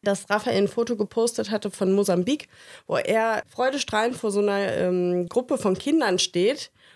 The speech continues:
Und er war total happy und die Kinder waren happy. Und ich dachte, "Ach, wie schön. Ach, schreibst du den nochmal an, vielleicht, äh, geht er nochmal zusammen laufen, dann kann er dir das ja mal erzählen."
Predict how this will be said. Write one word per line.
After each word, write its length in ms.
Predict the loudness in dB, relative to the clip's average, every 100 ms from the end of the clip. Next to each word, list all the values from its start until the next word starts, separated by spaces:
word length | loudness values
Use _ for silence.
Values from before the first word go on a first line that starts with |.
| -4
Und 200 | -2 0
er 300 | 2 2 2
war 180 | 0
total 380 | 0 -4 -2 -2
happy 320 | 0 0 2
und 100 | 2 0
die 80 | 0
Kinder 340 | 4 4 4
waren 180 | 2 2
happy. 300 | 0 0 0
Und 60 |
ich 100 | 0
dachte, 320 | -2 -6 -4 -6 -10 -20 -20 -20 _
"Ach, 140 | -10 -6
wie 80 | -4
schön. 480 | -2 0 0 2 0
Ach, 80 | -2
schreibst 300 | -2 0 0
du 60 | 2
den 140 | 2
nochmal 280 | 2 0 0
an, 140 | 0 0
vielleicht, 640 | 0 0 0 -4 -8 -2
äh, 220 | 0 0
geht 160 | 0 0
er 100 | 2
nochmal 280 | 2 0 0
zusammen 340 | 0 2 2
laufen, 300 | 2 0 0
dann 100 | -2
kann 160 | -2 0
er 80 |
dir 140 | 0 0
das 160 | 0 -2
ja 80 |
mal 160 | -2 -2
erzählen." 400 | -4 -8 -6 -6